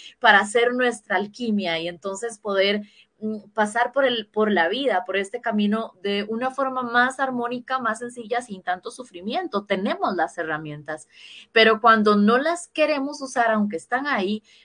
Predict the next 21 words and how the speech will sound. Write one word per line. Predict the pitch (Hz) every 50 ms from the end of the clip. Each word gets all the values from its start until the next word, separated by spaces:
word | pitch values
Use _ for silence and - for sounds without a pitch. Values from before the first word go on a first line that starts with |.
| _
no | - 214 226
nos | 233 247 247 254
atrevemos | 240 240 - 233 233 226 220 233 226 254
a | 247
usarlas, | 247 247 - 262 240 220 220 220 240 240 -
es, | - 220 208 208 208 -
es | - 220 233
muy | 240 247 240
difícil. | 214 233 208 - 208 202 208 208 185 180 - _ _
Yo | - 165 226 233 240 262
en, | 294 294 294 285 -
en | 208 214 208 214
este | 214 220 226 220 - 277
punto | 277 - 285 277 262 240 208 240 262 339 - - - - - - _
admiro | - 190 208 208 220 233 240 254 269 277 302 311
y | 254
apoyo | 190 196 - - 214 208 208 208 254 269
muchísimo | 240 214 208 - - 220 214 208 240 240 247 277 285 226
a | - 185 180
las | 185 196 202
personas | - 185 180 - - 190 202 220 233 240